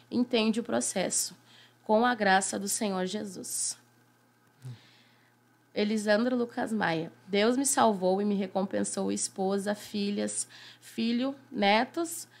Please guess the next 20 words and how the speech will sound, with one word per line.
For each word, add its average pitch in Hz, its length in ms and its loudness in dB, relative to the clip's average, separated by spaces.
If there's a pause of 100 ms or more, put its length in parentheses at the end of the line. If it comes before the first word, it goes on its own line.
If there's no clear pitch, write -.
(300)
tudo 247 280 0
glorificando 247 720 0
ao 226 120 2
Deus 208 300 0
Todo-Poderoso. 220 1080 -2 (720)
Deus 196 240 -4
abençoe 196 400 -4
e - 20 0
retorne 190 360 -2
em - 20 0
nome 185 240 -2
de 180 100 -18
Jesus 180 340 -8
Cristo 220 460 -6
e 226 60 0
recompense 196 680 -2
suas 190 260 -6
vidas, 190 380 -8
meus 185 260 -6
irmãos. - 480 -12